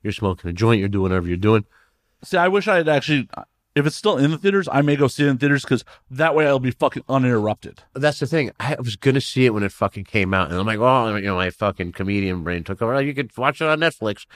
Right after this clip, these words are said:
Speaker 1: When it, and then I fucking ended up watching it on Netflix three fucking times.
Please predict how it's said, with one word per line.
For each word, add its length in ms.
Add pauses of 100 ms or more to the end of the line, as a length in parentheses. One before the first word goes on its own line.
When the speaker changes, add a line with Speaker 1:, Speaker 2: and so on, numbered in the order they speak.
(120)
Speaker 1:
When 100
it, 140
and 120
then 140
I 80
fucking 320
ended 260
up 180 (380)
watching 360
it 80
on 140
Netflix 380
three 180
fucking 360
times. 420